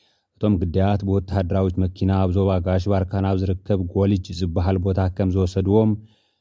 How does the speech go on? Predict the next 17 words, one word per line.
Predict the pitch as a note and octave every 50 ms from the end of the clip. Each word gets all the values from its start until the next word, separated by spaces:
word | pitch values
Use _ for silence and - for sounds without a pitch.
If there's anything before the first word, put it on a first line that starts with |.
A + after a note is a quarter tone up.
| _ _ _ -
ደምሂዝ | F#2 G#2+ G#2+ G2+ G#2 A2 G#2 F2
ዝብል | F2 G2+ G#2 G2
ስም | F2 - - G#2 G2+ G2+ F#2
ተዋሂብዎም | - F#2+ G2 F#2 F#2 G2 F#2 F2+ G2 G#2 G#2+ G#2+ G2+
ናይ | G#2 G#2 G#2
ሰራዊት | F#2+ F2+ G#2 G#2 G2+ G2 F2
ኢትዮጵያ | F2 - - G#2 G2 - - G#2 G2+
ዝነበረ | F2+ G#2 G2+ G2 G2 G2+ F2+
ዩኒፎርም | F2 F2+ G2+ G#2+ G#2+ G2 G2+ - G#2+ G#2 G2+ G2 G2 G2
ከዲኖም | F#2+ - F#2+ F#2 G2 G2 G#2+ G#2+ A2 A2 A2 G#2+ G#2+ - _ _ -
ድብያ፣ | F#2 E2+ G2+ A2 A#2 G#2+ G2+ G#2 G#2 G#2 - - _
ተኽሲ፣ | - A2 G2 F#2+ - - - G#2+ G#2 G#2 - -
እግሪ | - A2 G2 G#2+ G2
ጉዕዞን | G2 G#2+ F2+ F2+ F2+ G#2+ G#2+ G2+ G2
ጉያን | F2 F2+ A2 A2 G#2+ G#2 G#2 G2+
ስልቲ | F#2 F2+ - G2 F#2 -
ውግእን | G#2+ G#2 F#2 F2+ G#2 A2 G2+